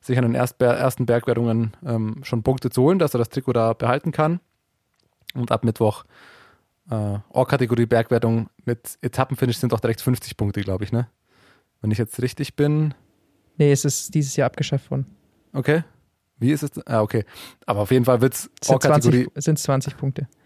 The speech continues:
Speaker 1: Zwanzig
Speaker 2: Org-Kat-
Speaker 1: Punkte?
Speaker 2: Genau.
Speaker 1: Okay, du siehst, ich bin schlecht informiert.
Speaker 2: Es sind zwanzig Punkte für die,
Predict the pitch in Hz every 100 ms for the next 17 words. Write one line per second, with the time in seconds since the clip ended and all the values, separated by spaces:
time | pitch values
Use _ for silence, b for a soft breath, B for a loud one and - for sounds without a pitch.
0 | b b b 147 151 139 139 131 147 131
1 | _ - 135 120 - 120 - 101 104 107
2 | - - 113 - 110 104 113 - 101 98
3 | - _ _ 139 - 139 - - 151 147
4 | - 139 135 131 131 131